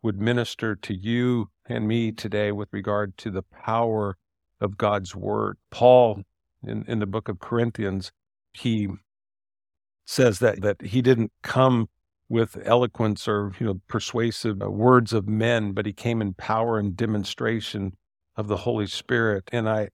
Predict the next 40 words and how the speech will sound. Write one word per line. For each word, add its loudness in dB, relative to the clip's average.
and -4
I -2
read 0
that, 0
and -6
some 0
of 0
you, -4
uh, -12
probably -4
hold -4
the -6
same -4
belief, 2
as -4
I 4
think -2
that -2
Paul, 2
when -2
he -2
penned -2
the, -6
the -2
letter 0
to -6
the -4
church 2
at -4
Corinth 4
there, -2
he 2
was 2
referencing 2
a 0
time 0
in 0
his -2
own 2
life. 0